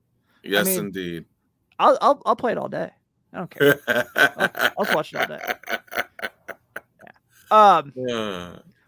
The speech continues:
Speaker 2: let's look a bit, a little bit at today. I'm gonna just say one thing before we get into a full to the conversation.
Speaker 1: Mm-hmm.
Speaker 2: Um, Stuart Fairchild read the tweets, people.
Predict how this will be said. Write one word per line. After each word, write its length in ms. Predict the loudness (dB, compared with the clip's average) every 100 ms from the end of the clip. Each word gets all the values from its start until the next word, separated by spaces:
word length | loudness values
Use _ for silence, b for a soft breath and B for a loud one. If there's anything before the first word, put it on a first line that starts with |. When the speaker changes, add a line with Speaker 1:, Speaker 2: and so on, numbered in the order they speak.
| _
Speaker 2:
let's 120 | -8
look 120 | -4
a 60 | 0
bit, 100 | 0 0
a 20 |
little 140 | -2
bit 120 | -2
at 120 | -4 -6
today. 480 | -14 -12 -12 -12 -18 _ _ _ _
I'm 100 | -6
gonna 120 | -6
just 140 | -10 -2
say 160 | -2
one 380 | -2 -4 -4 -4
thing 360 | -8 -10 -10 -10
before 200 | -10 -10
we 80 | -8
get 120 | -12
into 260 | -12 -12
a 60 | -12
full 200 | -10 -12
to 60 | -12
the 80 |
conversation. 640 | -14 -12 -12 -12 -14 -14 -16 _ _ _ _ _
Speaker 1:
Mm-hmm. 240 | -6 -4
Speaker 2:
Um, 340 | -4 -4 -6 -10
Stuart 340 | -4 -2 4
Fairchild 480 | 6 6 4 0 0
read 160 | -4 -4
the 80 |
tweets, 400 | -10 -6 -6 -8
people. 420 | -18 -16 -16 -16